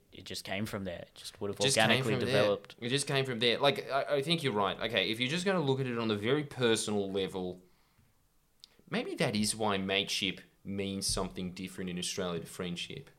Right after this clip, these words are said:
Speaker 1: Maybe that is why we st-, that was the, that was the first separation from Britain, because we started to say, "Well, hang on,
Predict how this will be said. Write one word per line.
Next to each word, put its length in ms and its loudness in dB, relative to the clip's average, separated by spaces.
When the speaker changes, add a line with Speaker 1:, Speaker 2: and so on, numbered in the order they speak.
Speaker 1:
Maybe 240 2
that 160 8
is 200 4
why 560 10
we 580 2
st-, 380 -4
that 240 10
was 220 2
the, 260 6
that 160 6
was 140 -2
the 80 -4
first 380 4
separation 640 6
from 180 0
Britain, 380 4
because 340 0
we 100 -2
started 380 2
to 80 0
say, 200 2
"Well, 160 0
hang 200 4
on, 300 -2